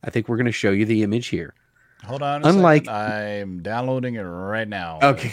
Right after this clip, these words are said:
Speaker 1: all right. Now, unlike many recalled issues, this one never made it to the shelf. It was only sent to retailers as a preview issue and was caught in time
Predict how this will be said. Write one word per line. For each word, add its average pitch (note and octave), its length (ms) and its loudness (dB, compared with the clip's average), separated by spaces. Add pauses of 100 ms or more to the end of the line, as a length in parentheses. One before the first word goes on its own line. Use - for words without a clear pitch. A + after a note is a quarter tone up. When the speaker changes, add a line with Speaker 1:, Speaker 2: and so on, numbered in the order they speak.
Speaker 1:
all A#2 120 2
right. F#2+ 200 -4 (240)
Now, A2+ 280 6
unlike C#3 420 6
many G#2 460 0
recalled F#2 520 0
issues, F2+ 460 -8 (240)
this C3 240 -2
one A2+ 400 2
never A2+ 320 4
made G#2 380 2
it - 180 -6
to A2 140 0
the F#2+ 160 -2
shelf. F#2 520 -2 (340)
It B2 80 8
was C3+ 280 4
only D3 320 6
sent C#3 340 -2
to A2+ 120 -4
retailers F#2 680 -2
as F#2 260 -2
a F2 100 -4
preview F#2+ 680 -2
issue F#2 360 -2
and G#2+ 180 0
was G2 160 0
caught - 500 2 (140)
in C#3 220 4
time C#3+ 520 2